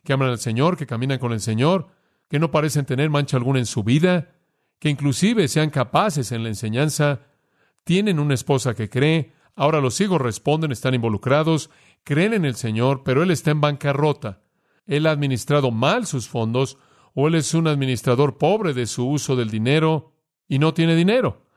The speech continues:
De alguna manera, él parece no poder ordenar eso como debiera. Él no gobierna bien su propia casa. Eso significa la gente y recursos sobre los cuales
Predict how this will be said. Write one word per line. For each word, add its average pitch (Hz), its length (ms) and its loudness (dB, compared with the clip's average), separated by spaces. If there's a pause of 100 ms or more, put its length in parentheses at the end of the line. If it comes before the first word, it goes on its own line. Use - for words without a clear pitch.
(140)
De 139 80 2
alguna 180 240 2
manera, 147 720 -2 (240)
él 170 220 -2
parece 147 640 0
no 165 280 0
poder 156 340 0
ordenar 143 580 0
eso 156 380 0
como 127 240 0
debiera. 135 600 0 (440)
Él 170 180 -2
no 175 100 2
gobierna 139 640 0
bien 151 340 0
su 113 220 -4
propia 131 400 2
casa. 165 520 -2 (640)
Eso 151 240 2
significa 135 800 0 (240)
la 113 180 -4
gente 170 420 0
y 156 40 2
recursos 131 800 0
sobre 123 300 0
los 120 220 0
cuales 151 680 -2